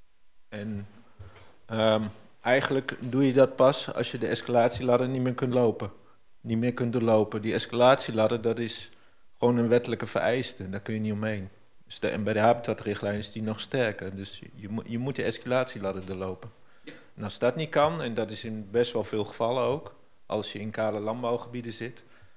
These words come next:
Speaker 1: als je in watergangen zit, kun je, ja, je kunt watergangen niet blokkeren voor be-, voor andere functies. Ja, da-, daar blijft er maar één optie over.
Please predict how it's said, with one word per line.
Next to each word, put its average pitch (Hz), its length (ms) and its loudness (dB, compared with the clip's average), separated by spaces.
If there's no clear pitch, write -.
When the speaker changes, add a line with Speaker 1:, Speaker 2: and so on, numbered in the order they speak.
Speaker 1:
als 120 240 -2
je 117 80 -6
in 113 80 -2
watergangen 117 560 0
zit, 120 200 -6
kun - 160 -6
je, 101 280 -4
ja, 101 180 -8
je 95 120 -8
kunt 110 200 -10
watergangen 101 520 -4
niet 110 140 -6
blokkeren 113 480 -6
voor - 160 -14
be-, 107 360 -6
voor 107 440 -6
andere 110 300 -4
functies. 113 560 -10
Ja, 110 200 0
da-, 98 180 -4
daar 110 240 0
blijft 110 500 0
er 127 60 -8
maar 117 120 -2
één 113 160 -2
optie 110 320 -8
over. 104 320 -8